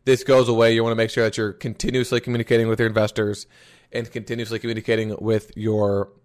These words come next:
residents, but make sure you're not over communicating, right? You don't wanna send daily updates. Uh, make sure you're only sending updates when you have substantive information to provide, as opposed to, you know, doing hourly updates or daily updates. And then lastly, once we're past this, a summary.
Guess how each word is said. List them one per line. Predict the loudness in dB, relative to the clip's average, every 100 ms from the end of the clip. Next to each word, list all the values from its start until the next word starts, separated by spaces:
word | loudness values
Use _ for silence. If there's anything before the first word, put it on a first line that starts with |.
| _ _ _ 0
residents, | 6 6 6 2
but | 2
make | 2
sure | 2
you're | 2
not | 2 4
over | 2 2
communicating, | -2 -2 0 2 2
right? | 0
You | 0
don't | -2 -2
wanna | -2
send | -6 -2
daily | 0 2 0
updates. | -2 -4 -4 -4 -8 -10 _ -20 -6
Uh, | -2
make | 0
sure | 2
you're | 0 0
only | 0 0
sending | 0 -2 -2 -8 _ -16 -6
updates | -4 0 0 0
when | -4
you | -6
have | -2 0 0 -2 -2
substantive | 2 2 2 0
information | -2 -2 -4 -4 -8
to | -6 -6
provide, | -4 -4 -6 -12 -16 -10
as | -10
opposed | -2 2 2 0
to, | -6
you |
know, | -6
doing | -6 -6
hourly | -2 -2 0
updates | -4 -2 -4 -4 -10 -18 _ _ _ _ _ -12
or | -2
daily | 0 0 -2
updates. | -6 -10 -12 -14 -18 -20 _ _ _ _ _ _ _ _ _ _ _ _ _
And | 4
then | 6
lastly, | 6 4 2 0
once | 2 0 0 -4
we're | -2 0
past | 4 4 4 0
this, | -2
a | -2
summary. | 0 0 0 -2